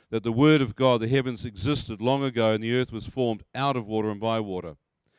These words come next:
through which the world at that time was destroyed, being flooded with water. But the present heavens and earth, by his word, have been reserved for what? Fire, kept for the day of judgment and the destruction of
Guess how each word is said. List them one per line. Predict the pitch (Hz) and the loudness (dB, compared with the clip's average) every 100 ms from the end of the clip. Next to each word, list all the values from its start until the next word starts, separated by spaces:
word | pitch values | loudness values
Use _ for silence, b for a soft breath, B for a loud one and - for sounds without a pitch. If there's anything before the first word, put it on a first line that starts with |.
| _ _ | _ _
through | 127 | -2
which | 135 - | 0 0
the | 123 | 0
world | 127 151 127 | 4 6 6
at | |
that | 135 156 | 2 0
time | - 135 120 | 0 -2 -2
was | 113 | -6
destroyed, | - 104 - 135 110 | -12 -14 -4 0 0
being | 107 107 - _ | -4 -8 -14 _
flooded | _ 135 143 117 107 | _ 0 2 2 -4
with | 107 120 | 0 0
water. | 104 104 87 80 71 _ _ _ | 0 -4 -6 -10 -18 _ _ _
But | 113 | -10
the | 110 | -8
present | - 160 175 160 | 2 2 2 0
heavens | 127 143 127 110 | 0 0 0 -8
and | 113 | -4
earth, | 131 113 113 - _ _ _ 113 | 0 0 0 -6 _ _ _ -2
by | 123 | 0
his | 156 123 | 0 2
word, | 139 123 113 | 2 4 4
have | 113 | 0
been | 117 117 | -2 -4
reserved | 113 123 127 120 | -4 0 0 -2
for | |
what? | 120 143 - _ _ _ _ _ _ _ _ _ _ _ - | -2 -2 -4 _ _ _ _ _ _ _ _ _ _ _ -6
Fire, | - 151 120 82 71 - _ _ _ _ _ _ _ | 0 2 2 0 -6 -18 _ _ _ _ _ _ _
kept | 160 160 - | 2 2 0
for | - 131 | -8 -8
the | 120 | -2
day | 135 127 | 0 0
of | 110 | -2
judgment | 107 147 147 110 107 | 0 0 0 -6 -8
and | 104 | -8
the | 107 | -10
destruction | 107 - 143 151 - | -10 -4 -2 -2 -4
of | 123 | -12